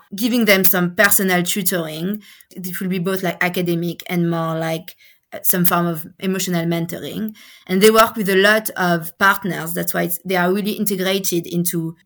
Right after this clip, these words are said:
the, into, into the, um, geographically into the schools, because these link workers are based in the schools, and then they have external partners who also intervene to support these pupils.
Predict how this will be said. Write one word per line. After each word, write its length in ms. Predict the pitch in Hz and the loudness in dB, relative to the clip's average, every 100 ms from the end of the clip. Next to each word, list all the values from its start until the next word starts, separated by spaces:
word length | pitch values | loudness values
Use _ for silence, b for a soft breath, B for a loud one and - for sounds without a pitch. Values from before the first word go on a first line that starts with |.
| - | -14
the, 480 | 175 165 156 156 151 | -6 -4 -4 -6 -8
into, 220 | 180 185 | -8 -6
into 220 | 196 190 | -6 -4
the, 220 | 180 170 165 | -2 -2 -4
um, 280 | 160 165 - - - - | -6 -12 -16 -18 -12 -2
geographically 560 | 196 190 180 190 185 | 0 2 0 0 0
into 160 | 180 185 | 0 0
the 100 | 170 | -2
schools, 380 | 170 254 262 180 | -2 -2 -2 -2
because 460 | 175 185 175 175 B B B - | -2 2 2 2 B B B -6
these 180 | 220 226 | -2 0
link 220 | 240 214 | 0 0
workers 400 | 185 170 175 170 | -2 -2 -4 -4
are 100 | 160 | -4
based 220 | 175 175 | -4 -2
in 80 | 175 | -4
the 80 | 170 | -4
schools, 300 | - 269 208 | -4 -4 -2
and 180 | 170 | -2
then 340 | 170 170 165 175 B - | 0 -2 -2 -6 B -6
they 100 | 190 | -2
have 320 | 190 180 165 - - | 0 0 -2 -8 -4
external 440 | 208 226 202 196 | -2 2 2 2
partners 560 | 180 180 175 175 165 160 | 2 0 0 -2 -2 -4
who 260 | 175 180 185 | -4 -4 -2
also 460 | 196 185 185 170 175 B _ | 0 0 0 -2 -4 B _
intervene 800 | 214 208 180 170 170 170 170 175 | 0 2 0 2 2 2 -4 -4
to 200 | - 185 | 0 2
support 540 | 175 214 180 180 175 - | 2 2 0 -2 -2 -4
these 220 | 180 175 | -4 -4
pupils. 600 | - 175 - 170 165 | -2 -4 -4 -6 -4